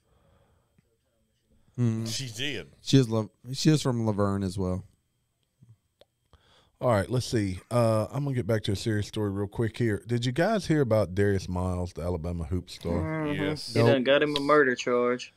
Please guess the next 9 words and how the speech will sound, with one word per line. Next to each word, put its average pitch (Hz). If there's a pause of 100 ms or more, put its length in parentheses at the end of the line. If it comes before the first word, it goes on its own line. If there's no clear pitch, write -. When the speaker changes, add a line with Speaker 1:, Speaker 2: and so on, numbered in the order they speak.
(3000)
Speaker 2:
Man. 92
Speaker 3:
Uh, 113
University 143
of 139
Alabama 127
basketball 123
player 123
Darius 117
Miles. 90